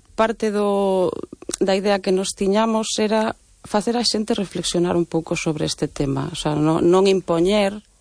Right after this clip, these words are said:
evidentemente, porque non se trata de impoñer, pero, bueno, sí de reflexionar, é dicir, pois mira, é, é verdade, na programación de o que sexa, non hai obras de mulleres, pois, home, igual podíamos. Entón, para dar, di-,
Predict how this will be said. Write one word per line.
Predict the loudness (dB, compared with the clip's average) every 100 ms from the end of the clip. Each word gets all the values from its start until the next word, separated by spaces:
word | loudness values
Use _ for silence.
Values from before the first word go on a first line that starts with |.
| -8
evidentemente, | -6 -4 -4 0 0 0 -4
porque | -6 -6 -6
non | -4
se | -6 -6
trata | -4 -4
de | -4
impoñer, | -4 -2 0 0 -2 -8 -18 -18 -18 -18 -10 -2
pero, | 2
bueno, | 4 4 2
sí | 2
de | 2 2
reflexionar, | 0 -4 -6 -2 0 0
é | -2
dicir, | -6 -8 -8
pois | -4 -2 0
mira, | 2 2 0 0
é, | -2 -4 -2
é | 0
verdade, | 0 0 0 0 -2
na | -2
programación | -2 0 0 0 0 2 2
de | 2 0 -2 -6 -10 -8 -6
o | -2
que |
sexa, | -2 0 0 0 -2 -6 -14 -20 -10 -2
non | 2 4
hai | 2
obras | 2 -2 -6
de | -4
mulleres, | -4 -2 -2 -4
pois, | -6 -2
home, | 0 2
igual | 2 0
podíamos. | -2 -2 0 0 0
Entón, | 2 2 2 -4 -20 -18 -20 -20 -20 -20 -20 _
para | 2 4 4
dar, | 2 4 2 0 -4
di-, | -6